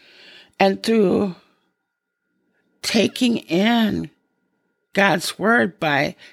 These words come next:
investing that time in His Word, and initially letting Him help us to find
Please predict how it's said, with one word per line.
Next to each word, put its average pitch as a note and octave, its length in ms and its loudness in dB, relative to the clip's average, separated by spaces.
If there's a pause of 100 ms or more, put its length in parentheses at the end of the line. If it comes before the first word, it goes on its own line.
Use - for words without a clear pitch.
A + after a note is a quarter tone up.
(120)
investing E3+ 920 0
that D3+ 300 -2
time G#3 720 -6 (1160)
in F#3+ 180 4
His F#3 360 -2
Word, D#3 580 -2 (1800)
and F3 260 2
initially E3+ 1080 -2 (1800)
letting G3 460 2
Him F3 360 -2
help A#3 500 -4
us E3+ 360 -4
to F#3+ 140 -6
find D#3 800 -6